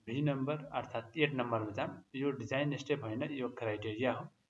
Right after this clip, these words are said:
यसपछि तपाईँहरूले next ट्युटोरियलमा तपाईँको design step सहित numerical,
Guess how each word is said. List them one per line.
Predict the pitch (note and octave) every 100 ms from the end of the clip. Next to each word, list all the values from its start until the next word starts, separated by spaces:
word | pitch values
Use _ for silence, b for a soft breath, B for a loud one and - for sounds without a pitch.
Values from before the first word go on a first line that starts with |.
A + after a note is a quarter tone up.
| _ -
यसपछि | A#2+ D3+ C#3+ D3+
तपाईँहरूले | C3+ B2 A2+ A2+ A2 A#2
next | A2 A#2+ B2 -
ट्युटोरियलमा | A#2+ A#2 A2+ A2+ A2
तपाईँको | A2 - G#2 G#2 B2+
design | B2 - A2+ A#2 A2+
step | - C#3+
सहित | D3 - C3 D3+
numerical, | A2 - G2+ - D#3 G3+